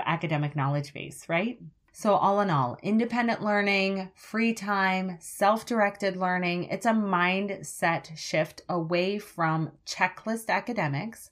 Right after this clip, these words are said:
often towards project-based learning, where they are choosing a sort of bigger project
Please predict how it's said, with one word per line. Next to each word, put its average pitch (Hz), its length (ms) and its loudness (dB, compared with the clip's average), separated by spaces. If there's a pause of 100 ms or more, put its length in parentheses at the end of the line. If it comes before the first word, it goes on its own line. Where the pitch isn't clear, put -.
(100)
often 254 500 6
towards 190 480 0
project-based 196 1500 -2 (140)
learning, 156 520 -4 (120)
where 180 140 0
they 180 240 2
are 185 120 -2
choosing 208 480 -4 (280)
a 185 80 -4
sort 190 200 -2
of 156 260 -2
bigger 175 320 2
project - 920 -4